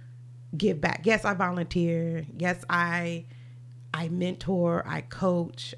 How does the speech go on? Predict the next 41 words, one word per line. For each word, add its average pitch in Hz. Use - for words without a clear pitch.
Um, 160
real 269
talk, 262
i-, -
if 185
you 359
need 233
a 311
thing 302
and 240
I 247
can 214
help 233
with 339
a 330
thing, 349
I'ma 480
help 220
with 165
a -
thing. -
I'ma 440
tell 330
you 226
where 202
to 175
go, 226
how 208
to 214
get 208
it. 202
So 233
I'm, 247
I 247
know 247
that 208
if 220
you're 208
within 226
my 208
sphere, 202